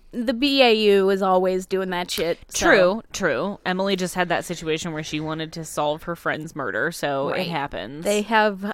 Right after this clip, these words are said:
Speaker 1: almost all at this point
Speaker 2: I guess also, like,
Speaker 1: solved
Speaker 2: if
Speaker 1: a
Speaker 2: we're
Speaker 1: personal
Speaker 2: talking about
Speaker 1: murder.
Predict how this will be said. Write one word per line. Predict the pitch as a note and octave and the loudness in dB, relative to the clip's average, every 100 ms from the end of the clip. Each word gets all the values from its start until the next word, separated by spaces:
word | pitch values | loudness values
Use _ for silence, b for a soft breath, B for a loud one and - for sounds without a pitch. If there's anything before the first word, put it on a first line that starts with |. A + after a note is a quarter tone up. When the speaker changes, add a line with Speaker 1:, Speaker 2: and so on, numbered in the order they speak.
| - | 2
Speaker 1:
almost | A#3 A3 G#3 G3 | 4 4 2 0
all | F#3+ F#3 | 0 0
at | E3+ | -2
this | - D3+ | -6 -10
point | - - A#2 E2 | -8 -8 -8 2
Speaker 2:
I | E4 F4 | 4 6
guess | G4 | 2
also, | - B3+ A#3+ A3 | 0 -2 0 2
like, | G3 | 2
Speaker 1:
solved | F#3 F3+ | 2 0
Speaker 2:
if | |
Speaker 1:
a | A#3 | 0
Speaker 2:
we're | A3 | 4
Speaker 1:
personal | D#3+ A#3 | 6 6
Speaker 2:
talking | A#3 G#3+ | 4 0
about | F#3+ | 2
Speaker 1:
murder. | F3+ | 2